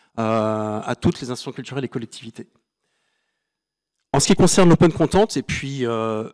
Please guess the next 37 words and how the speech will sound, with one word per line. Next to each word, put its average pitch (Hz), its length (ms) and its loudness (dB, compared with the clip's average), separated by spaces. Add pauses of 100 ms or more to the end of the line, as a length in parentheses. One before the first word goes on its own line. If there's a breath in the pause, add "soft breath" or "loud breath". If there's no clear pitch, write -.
(140)
justement 143 560 -4
cette, - 320 -12
euh, 110 280 -12
les 113 220 -12
enjeux 165 260 -8
finalement 143 360 -8
de 127 60 -10
l'ouverture 135 300 -4
des 135 140 -4
images 147 240 -6
et 135 80 -14
les 123 80 -10
risques - 420 -14
de 131 120 -8
la 120 100 -6
rétention, 135 460 -8
on 170 100 -6
a 143 80 -4
eu 180 80 -6
particulièrement 156 760 -10 (520 soft breath)
en 120 100 -12
deux 120 100 -10
mille 160 120 4
dix-huit 147 380 0
un 123 60 4
rapport 120 340 6
qui 127 100 0
a 110 100 2
justement 131 460 -2
été 123 340 -2
travaillé 117 260 -6
par 117 200 -4
Martine, 117 500 -6
euh, 110 180 -6
Denoyel, 127 520 -4
ici - 160 -20
présente, 127 360 -16